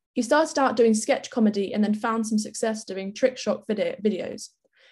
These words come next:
Now he runs a travel series called Ten Minute Trips, where he travels around the U K to interesting, out-of-the-way places and explores what they have to offer in a very short period of time. Aidan has almost three thousand subscribers and over half a million views in total.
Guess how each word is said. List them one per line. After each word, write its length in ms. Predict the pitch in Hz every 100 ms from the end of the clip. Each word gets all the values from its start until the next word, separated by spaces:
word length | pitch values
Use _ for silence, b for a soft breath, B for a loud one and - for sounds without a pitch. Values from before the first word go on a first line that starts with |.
| b
Now 160 | 285 330
he 100 | 294
runs 260 | 247 240
a 60 | 220
travel 320 | 214 262 247
series 380 | 233 214 202 208
called 240 | 214 196
Ten 200 | - 240
Minute 240 | 226 214 214
Trips, 400 | - - - -
where 120 | 220
he 80 | 214
travels 340 | 262 262 254
around 260 | - 226 254
the 100 | 269
U 140 | 254
K 340 | 240 202 180 190 _ _
to 120 | -
interesting, 640 | 254 254 247 247 220 214 214
out-of-the-way 520 | 220 247 233 214 208
places 520 | 202 277 285 285 214 214 b b
and 100 | 233
explores 440 | 208 - 254 262
what 80 | 254
they 60 | 262
have 160 | 247
to 100 | 233
offer 240 | 208 214 196
in 160 | -
a 40 | 190
very 280 | 196 190 214
short 420 | - 190 175 -
period 380 | 202 180 175 -
of 100 | -
time. 420 | 240 208 - - _ b b b b
Aidan 260 | 262 302 302
has 140 | 277
almost 440 | 254 247 233 220 -
three 280 | 254 269
thousand 500 | 262 - 247 247 233
subscribers 600 | 220 214 - 208 214 190
and 100 | 214
over 180 | 214 214
half 340 | 214 226 233 226
a 40 |
million 320 | 220 214 208
views 300 | 208 185 180
in 140 | 175 165
total. 540 | - 202 208 - 185